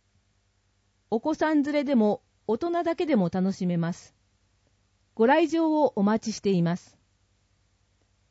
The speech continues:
日時、十月二十六日土曜、午前十一時から午後三時。二十七日日曜、午前十時から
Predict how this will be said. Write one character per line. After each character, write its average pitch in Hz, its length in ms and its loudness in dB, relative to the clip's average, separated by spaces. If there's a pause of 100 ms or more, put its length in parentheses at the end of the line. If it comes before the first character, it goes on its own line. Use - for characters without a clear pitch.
(460)
日 277 300 0
時、 226 220 -2 (560)
十 339 220 2
月 349 280 2
二 359 160 2
十 269 240 2
六 208 240 2
日 214 380 0
土 214 160 2
曜、 202 340 2 (480)
午 339 180 2
前 302 260 4
十 269 280 -2
一 277 220 -2
時 202 100 -4
か 180 140 0
ら 175 180 2 (140)
午 285 180 0
後 233 140 2
三 233 340 2
時。 160 220 -8 (680)
二 320 200 2
十 277 280 4
七 247 280 4
日 202 420 2
日 196 360 2
曜、 180 320 2 (360)
午 320 200 4
前 269 260 6
十 269 240 2
時 214 100 0
か 180 140 4
ら 180 200 4